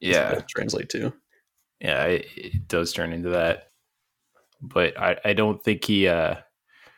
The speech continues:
Speaker 2: realized that, really. I don't even
Speaker 1: No.
Speaker 2: know if he knows what that means. He's just like,
Speaker 1: <laughs>
Speaker 2: "Oh, Mein Kampf.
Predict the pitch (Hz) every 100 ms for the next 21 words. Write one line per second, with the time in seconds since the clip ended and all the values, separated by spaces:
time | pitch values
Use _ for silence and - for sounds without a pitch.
0 | _ _ _ _ _ - 107 90 82 78
1 | - 82 87 - - 90 82 92 - _
2 | _ _ _ 107 104 104 98 95 95 98
3 | 95 95 87 87 80 92 92 90 - 98
4 | 90 85 - 101 123 113 90 95 95 95
5 | 110 104 80 -